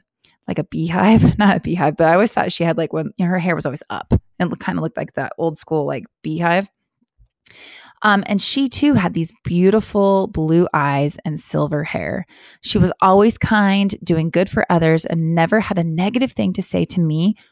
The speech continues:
or about anyone. And I remember thinking I wanted to be a cool <laughs> old lady just like her. So after I spent time thinking about what I love about these women and the women who have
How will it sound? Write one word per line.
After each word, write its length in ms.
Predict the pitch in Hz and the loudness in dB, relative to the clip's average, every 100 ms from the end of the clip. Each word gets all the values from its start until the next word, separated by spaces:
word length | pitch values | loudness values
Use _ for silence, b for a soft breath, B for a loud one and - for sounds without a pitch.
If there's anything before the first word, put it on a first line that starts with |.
| b | b
or 160 | - 247 | 0 2
about 280 | 233 254 - | 2 2 2
anyone. 480 | 240 233 131 127 175 b b b 190 | 2 4 2 -2 -8 b b b -4
And 120 | 190 | 0
I 80 | 185 | 0
remember 380 | 220 240 240 | 2 2 2
thinking 420 | 226 170 170 165 156 | 0 -2 -2 -4 -4
I 80 | 165 | -4
wanted 240 | 165 160 | -2 -2
to 80 | 160 | -2
be 100 | 156 | -2
a 80 | 151 | -4
cool 380 | - 214 240 247 | -2 0 0 2
<laughs> 40 | |
old 220 | 190 220 | 2 2
lady 260 | 190 170 165 | 2 0 -2
just 220 | 175 170 | -4 -4
like 200 | - - | -4 -6
her. 240 | - - - _ _ _ b b b - | -10 -14 -20 _ _ _ b b b -6
So 120 | - | -2
after 240 | 302 403 | 0 0
I 80 | 403 | -2
spent 260 | - 240 226 | 0 -2 -2
time 380 | 175 160 165 | -4 -4 -4
thinking 360 | 165 185 190 175 | -4 -4 -2 -2
about 440 | 160 156 147 - | 0 2 0 -2
what 160 | 156 165 | -4 -2
I 80 | 156 | -2
love 260 | 156 208 | 0 0
about 240 | 226 180 156 | 0 -2 -2
these 180 | 151 160 | -6 -6
women 440 | 151 156 156 160 | -6 -6 -6 -6
and 140 | 165 160 | -6 -4
the 80 | 160 | 0
women 300 | 208 202 180 | 4 4 2
who 140 | 170 | 0
have 220 | 165 156 | -2 -4